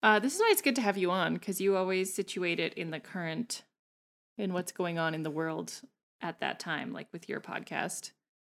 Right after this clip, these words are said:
Whereas I'm more interested in, like, how di-, did this affect people and how did we see it play out in our lives?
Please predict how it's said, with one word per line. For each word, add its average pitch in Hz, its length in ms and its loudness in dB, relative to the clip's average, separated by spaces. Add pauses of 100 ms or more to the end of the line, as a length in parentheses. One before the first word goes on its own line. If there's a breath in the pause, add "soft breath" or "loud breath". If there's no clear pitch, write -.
Whereas 220 200 6
I'm 254 180 12
more 240 140 8
interested 208 480 2
in, 170 340 0
like, - 400 0
how 180 280 4
di-, 180 380 0
did 165 160 -4
this 165 180 -2
affect - 400 -6
people - 280 -6
and 165 120 -4
how 165 100 -6
did 160 200 -8
we 170 100 -6
see 180 160 -6
it 196 100 -10
play - 180 -4
out - 140 -4
in - 80 -6
our - 120 -2
lives? - 440 -4